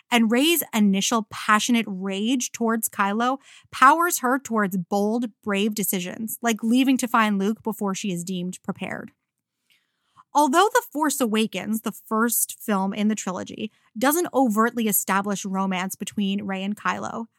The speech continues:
and their dyad connection has not yet been revealed, Rey already begins to call Kylo Ben in that first film.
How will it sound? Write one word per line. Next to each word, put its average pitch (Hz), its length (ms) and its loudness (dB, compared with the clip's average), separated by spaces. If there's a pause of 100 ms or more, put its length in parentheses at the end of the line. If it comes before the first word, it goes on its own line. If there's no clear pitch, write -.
and 226 160 6
their 220 120 6
dyad 226 440 8
connection 208 380 -2
has 185 240 -2
not 196 240 2
yet 208 180 -2
been 196 140 -2
revealed, 185 540 -8 (440)
Rey 269 220 4 (180)
already 294 440 4
begins 220 540 0
to 226 100 -6
call 214 420 0
Kylo 214 680 -2
Ben 208 420 0 (100)
in 214 140 2
that 202 240 2
first 214 360 -2
film. 202 380 -6